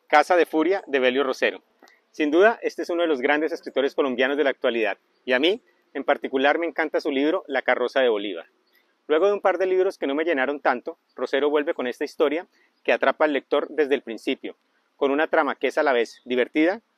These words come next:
trágica y tenebrosa. La historia transcurre en mil novecientos setenta, en uno de los barrios más elegantes de Bogotá. Allí viven el magistrado Nacho Caicedo, su esposa Alma Santa Cruz y sus seis hijas.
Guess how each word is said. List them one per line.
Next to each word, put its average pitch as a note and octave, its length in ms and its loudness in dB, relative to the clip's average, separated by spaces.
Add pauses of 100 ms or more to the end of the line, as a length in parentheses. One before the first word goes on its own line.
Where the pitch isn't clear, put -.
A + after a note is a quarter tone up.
(140)
trágica C#3 440 -2
y B2+ 80 -10
tenebrosa. G#2 560 -6 (460)
La C3+ 80 0
historia D#3+ 340 2
transcurre D3+ 380 -2
en E3 60 -2
mil D#3+ 80 -4
novecientos B2+ 420 -4
setenta, B2+ 420 -4 (320)
en C3+ 140 -4
uno D3+ 100 0
de E3 60 2
los C#3+ 140 0
barrios C#3+ 240 0
más D3+ 140 -6
elegantes B2+ 460 -2
de C#3 80 -2
Bogotá. G#2 460 -4 (540)
Allí C3+ 200 -4
viven F3+ 220 2
el D#3 100 -4
magistrado C#3+ 480 -2
Nacho E3 280 -4
Caicedo, B2 380 -2 (200)
su - 140 -8
esposa D3+ 460 -4
Alma E3 260 -2
Santa E3+ 280 -6
Cruz F#3 280 -4 (220)
y - 60 -14
sus - 160 -14
seis C3+ 240 0
hijas. - 340 -10